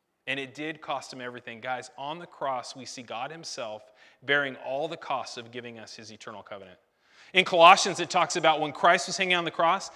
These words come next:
that he became our certificate of debt. Think about all the sins we've ever committed. And I know, guys, and I'm the same way, we can, when we're tired, when we're discouraged, when we already have other problems,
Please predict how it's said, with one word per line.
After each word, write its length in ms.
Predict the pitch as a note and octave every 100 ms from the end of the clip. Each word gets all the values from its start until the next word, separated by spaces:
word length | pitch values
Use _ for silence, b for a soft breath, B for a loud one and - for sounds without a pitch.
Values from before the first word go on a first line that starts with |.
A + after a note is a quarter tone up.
| B B
that 120 | D#3+
he 140 | E3 G#3
became 320 | A3 A#3 A3
our 100 | F#3
certificate 680 | - F#3+ E3+ G#3 G3 G#3 G3
of 140 | F3
debt. 360 | D#3+ C#3 A2 - b b b
Think 140 | F3 G#3+
about 220 | G3+ F3
all 280 | F3+ G#3 A3+
the 120 | A#3
sins 240 | A3+ G#3+
we've 120 | G#3 F#3+
ever 180 | G3
committed. 420 | F#3 F#3+ F#3+ F3 D#3
And 100 | D#3+
I 120 | E3+
know, 260 | F#3 A#3
guys, 260 | G#3 F3 E3+
and 120 | E3+
I'm 140 | E3+ G3
the 60 |
same 300 | F#3+ G#3 F#3+
way, 240 | F#3+ F#3 - B B -
we 100 | F3
can, 260 | F#3+ E3+ D3+ -
when 200 | F3 D#3+
we're 100 | C#3+
tired, 500 | C#3 G#3+ G#3+ G#3+ G3
when 140 | E3+
we're 60 | D3+
discouraged, 500 | D3 - G3 G3+ F#3
when 80 | D#3+
we 80 | D#3
already 220 | G3 F#3+
have 140 | F#3+
other 120 | F#3+
problems, 560 | F3+ F3 F3+ G3 F#3+